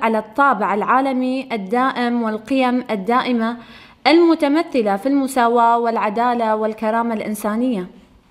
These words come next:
والإعلان العالمي لحقوق الإنسان يمنح القوة للجميع،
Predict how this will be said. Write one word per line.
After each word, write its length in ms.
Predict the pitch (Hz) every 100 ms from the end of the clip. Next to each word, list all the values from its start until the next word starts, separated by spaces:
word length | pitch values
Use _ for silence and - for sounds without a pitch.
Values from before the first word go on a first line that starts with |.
| _ _ - - - - _ -
والإعلان 680 | 240 262 269 285 330 381 359
العالمي 540 | 285 311 339 254 208
لحقوق 460 | 202 202 - 277 269
الإنسان 720 | 208 220 226 247 294 359 277
يمنح 600 | 277 302 311 311 - 233
القوة 480 | 240 262 294 285 277
للجميع، 540 | 269 240 269 269